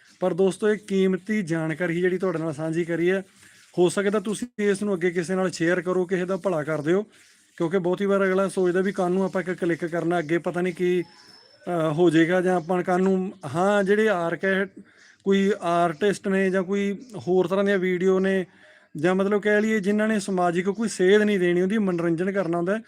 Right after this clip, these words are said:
ਮਨੋਰੰਜਨ ਵਾਲਿਆਂ ਨੂੰ ਲੋਕ ਜ਼ਰੂਰ ਅੱਗੇ ਸ਼ੇਅਰ ਕਰ ਦਿੰਦੇ ਨੇ। ਚਲੋ,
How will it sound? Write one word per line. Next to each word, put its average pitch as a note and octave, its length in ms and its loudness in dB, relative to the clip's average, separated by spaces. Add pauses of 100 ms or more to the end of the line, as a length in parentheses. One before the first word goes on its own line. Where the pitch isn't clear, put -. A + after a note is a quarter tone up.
(380)
ਮਨੋਰੰਜਨ F#3+ 540 2
ਵਾਲਿਆਂ A#3 240 0
ਨੂੰ A#3 120 0
ਲੋਕ G3 240 2
ਜ਼ਰੂਰ E3+ 340 -2
ਅੱਗੇ D#3+ 200 -2
ਸ਼ੇਅਰ E3+ 280 -4
ਕਰ D3 180 -8
ਦਿੰਦੇ D3+ 220 -4
ਨੇ। F3 140 -2
ਚਲੋ, G3 260 0